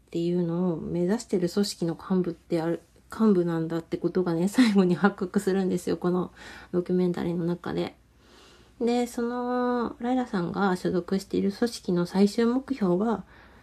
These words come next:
セックスワークの廃止であって、あの、曲のね、キリストの主張を、こう、なんか、女性や子供を救うリベラル主義なんだ、みたいな感じで偽って活動してたりするんですよ。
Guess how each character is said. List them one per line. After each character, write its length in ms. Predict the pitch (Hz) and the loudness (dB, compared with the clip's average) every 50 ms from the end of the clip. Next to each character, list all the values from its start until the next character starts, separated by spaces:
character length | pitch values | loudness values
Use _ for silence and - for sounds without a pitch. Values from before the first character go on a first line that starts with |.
| - - - | -20 -20 -10
セ 140 | - - 196 | -8 -8 -8
ッ 40 | - | -4
ク 140 | - 190 | -4 -6
ス 140 | 185 - 214 | -4 -2 -2
ワ 80 | 220 220 | -2 -2
ー 40 | 208 | -2
ク 120 | - 175 | -2 -2
の 100 | 165 170 | -2 -2
廃 260 | 175 175 - 185 180 170 | -2 -2 -2 -2 -2 -2
止 200 | 165 - - 196 | -2 -8 -4 -2
で 140 | 196 196 | 0 0
あ 20 | 190 | 0
っ 60 | 190 | -4
て、 520 | - _ _ - 302 302 220 170 - - - - _ _ _ _ _ _ _ _ _ _ _ - - _ _ - - _ _ - | -8 _ _ -2 0 2 2 2 0 -4 -14 -20 _ _ _ _ _ _ _ _ _ _ _ -20 -20 _ _ -20 -20 _ _ -6
あ 80 | 185 190 | -4 -2
の、 200 | 185 175 175 185 | -2 -2 -4 -4
曲 400 | - - - - - - 196 196 - 196 196 _ | -6 -8 -8 -8 -12 -14 -16 -16 -18 -20 -20 _
の 240 | 196 196 196 196 196 | -10 -6 -4 0 2
ね、 140 | 196 214 226 | 2 2 2
キ 160 | 226 - 185 | 2 0 0
リ 100 | 185 190 | 0 0
ス 60 | - | -4
ト 140 | - - 196 | -4 -2 0
の 120 | 190 190 190 | 0 0 0
主 140 | - - | -2 -6
張 400 | - - 190 202 208 220 254 277 | -4 0 0 2 2 2 2 2
を、 200 | 233 - - - _ _ _ _ _ _ _ _ _ _ _ _ _ _ _ _ _ _ _ _ _ | 2 0 -2 -6 _ _ _ _ _ _ _ _ _ _ _ _ _ _ _ _ _ _ _ _ _
こ 280 | - - 180 175 170 175 170 | -8 -6 -4 -4 -4 -4 -2
う、 20 | |
な 120 | 175 185 | -2 -2
ん 60 | 190 202 | -2 -2
か、 320 | 202 - - - - - - - | -4 -4 -6 -6 -8 -10 -16 -12
女 140 | - 170 | -10 -10
性 280 | 175 - - 185 185 180 | -10 -8 -6 -6 -4 -4
や 120 | 185 185 | -4 -6
子 180 | 180 - - 180 | -4 -2 -2 0
供 300 | 185 185 185 190 190 190 | 0 0 0 0 0 0
を 60 | 196 | -2
救 680 | 202 - - - 208 196 196 202 233 247 208 - - | -4 -6 -6 -4 -2 0 2 2 2 2 2 0 -2
う 0 | - - - - - - - - - _ _ _ | -10 -20 -20 -20 -20 -20 -20 -20 -20 _ _ _
リ 100 | - 180 | -4 -2
ベ 160 | - 175 180 | -2 -2 -2
ラ 180 | 185 185 190 | -2 -2 -2
ル 120 | 185 196 202 | -2 -2 -4
主 120 | - - | -2 -4
義 120 | 254 285 294 | -2 -2 0
な 120 | 247 196 | 0 0
ん 120 | 185 175 | 0 0
だ、 160 | 180 - - 180 | 0 -2 -4 -4
み 120 | - - | -6 -8
た 120 | - - | -8 2
い 20 | 196 | 2
な 80 | 233 | 4
感 160 | 214 - 220 202 | 6 6 4 4
じ 240 | 190 185 - - | 4 0 2 4
で 80 | 202 208 | 6 6
偽 280 | 208 - - 233 233 220 | 6 4 -2 -4 -4 -4
っ 20 | |
て 320 | 208 - - _ - 285 262 | -4 -6 -12 _ -2 0 0
活 300 | 262 - 190 - 175 180 | 2 0 0 0 0 0
動 180 | 185 175 175 | 2 2 2
し 60 | 175 - | 0 -2
て 80 | - | -6
た 120 | - 180 180 | -4 -4 -4
り 60 | 180 | -4
す 140 | - 175 170 | -4 -6 -6
る 60 | 180 | -6
ん 40 | 180 | -6
で 100 | 180 175 | -6 -6
す 120 | - - | -8 -12
よ。 80 | - | -14